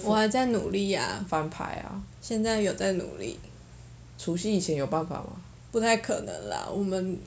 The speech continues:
Speaker 1: 两个节奏都有点慢，所以我才说我觉得
Speaker 2: 姜饼人吗？你现在对
Speaker 1: 蛮有可能性的。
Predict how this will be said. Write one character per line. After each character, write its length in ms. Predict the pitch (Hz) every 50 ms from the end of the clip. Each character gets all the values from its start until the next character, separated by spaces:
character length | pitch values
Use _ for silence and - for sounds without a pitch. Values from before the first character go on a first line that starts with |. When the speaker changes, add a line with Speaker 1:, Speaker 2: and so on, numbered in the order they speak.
| -
Speaker 1:
两 200 | - - 110 -
个 120 | - 156 180
节 240 | - - 175 170
奏 200 | 175 - 208 196
都 140 | 190 196 190
有 100 | 185 170
点 160 | 147 - - - - -
慢， 100 | 175 - - - - - 208 - - - - - - - - - - - - -
所 140 | - 254 262
以 40 | 311
我 120 | 339 285 -
才 200 | - 208 - 202 208
说 340 | - - 226 214 214 220 214
我 100 | 202 190
觉 180 | - - 180 185
得 320 | 190 196 185 170 156 185 - - - - - - - - - -
Speaker 2:
姜 240 | - 170 190 202 196
饼 180 | 190 180 160
人 140 | 151 151 143
吗？ 380 | 139 139 139 135 135 135 139 139
你 140 | 139 143 143
现 160 | 147 180 214
在 80 | 220 -
对 60 | 202
Speaker 1:
蛮 60 | 214
有 200 | 220 - 208 208
可 320 | 214 - - 240 196 113 104 - -
能 260 | - - - - 196
性 480 | 202 - - 254 226 214 202 180 190 180 -
的。 320 | 180 180 180 180 180 202